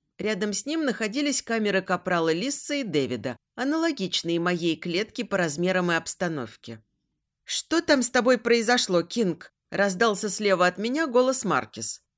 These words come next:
"Тебя принесли, как мешок, набитый тряпками, и бросили на кровать. Тебя били?" Я вспомнила удар прикладом,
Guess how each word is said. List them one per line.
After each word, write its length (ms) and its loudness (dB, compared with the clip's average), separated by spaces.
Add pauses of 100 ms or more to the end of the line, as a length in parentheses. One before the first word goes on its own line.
(280)
"Тебя 260 2
принесли, 540 0
как 240 -2
мешок, 400 -2
набитый 400 0
тряпками, 640 -4 (160)
и 80 -4
бросили 440 0
на 120 0
кровать. 520 -4 (160)
Тебя 280 0
били?" 500 -2 (500)
Я 180 0
вспомнила 640 2
удар 380 2
прикладом, 720 -4